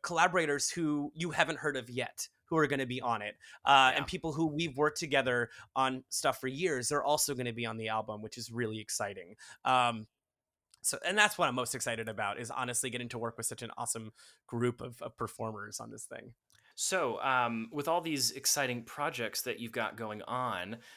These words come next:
Speaker 2: uh, what song do you have to share with us right now?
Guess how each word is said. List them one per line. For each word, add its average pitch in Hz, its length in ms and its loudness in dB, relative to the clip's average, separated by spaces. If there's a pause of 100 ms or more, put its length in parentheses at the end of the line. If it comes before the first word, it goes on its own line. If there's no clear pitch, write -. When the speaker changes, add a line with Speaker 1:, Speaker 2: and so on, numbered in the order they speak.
(140)
Speaker 2:
uh, 101 360 0 (480)
what 139 200 -4
song 131 840 0 (100)
do 117 100 -6
you 117 140 -2
have 117 600 -2
to - 100 -10
share 165 320 -6
with 135 160 -8
us - 240 -2
right - 160 -14
now? - 280 -14